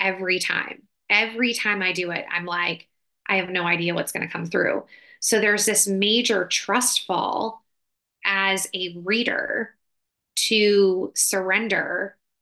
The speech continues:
to whatever the message is for the person, even if it doesn't make sense to you, right? Because it's not about you, the reader. It's about the person that you're delivering the message to and their connection with source, with their soul family, et cetera.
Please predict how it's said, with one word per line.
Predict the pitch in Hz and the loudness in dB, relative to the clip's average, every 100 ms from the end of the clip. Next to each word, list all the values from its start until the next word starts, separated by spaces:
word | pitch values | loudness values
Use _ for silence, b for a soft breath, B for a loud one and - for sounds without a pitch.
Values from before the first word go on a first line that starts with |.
| _ _ _ _ _ - | _ _ _ _ _ -8
to | - 202 | -6 -2
whatever | 196 196 202 214 | 2 2 2 0
the | 185 | -2
message | 185 - 175 | -4 -4 -6
is | 175 | -6
for | - 180 | -6 -8
the | |
person, | 175 208 214 - 196 202 - _ _ _ - | -4 -2 -2 -2 -6 -8 -12 _ _ _ -4
even | 233 247 247 | -2 0 0
if | |
it | - | 0
doesn't | 202 196 | 0 0
make | 185 | -2
sense | - 220 208 | -2 -2 -2
to | - 180 | -4 -2
you, | 220 - - _ _ | 0 -2 -6 _ _
right? | 190 202 | 0 0
Because | 208 196 | -2 -6
it's | - | -2
not | 202 196 | 0 2
about | 185 196 196 175 | 2 0 -2 -6
you, | 185 | -4
the | 175 | -4
reader. | 170 208 196 160 | 0 0 0 0
It's | 165 185 | 0 -2
about | 180 175 | -2 -2
the | 180 | -2
person | 180 180 190 | -2 -2 -4
that | 180 | -6
you're | 170 175 | -6 -4
delivering | 175 180 170 170 | -2 -2 -2 -4
the | 170 | -2
message | 175 - - - - | -2 -2 -2 -2 -2
to | 175 175 - | -2 -2 -2
and | 175 | -2
their | 170 185 | 0 0
connection | - 185 170 - 170 170 175 B B B B _ 208 | 0 -2 -2 -2 -2 -2 -6 B B B B _ 0
with | 196 | 2
source, | - 190 180 185 - - | 2 2 2 2 0 -2
with | 185 180 | -4 -4
their | 180 180 | -2 -2
soul | - 175 165 | -2 -4 -2
family, | 175 165 170 170 | 0 0 -2 -4
et | 170 | -2
cetera. | 202 190 - - - | -2 -2 -4 -6 -8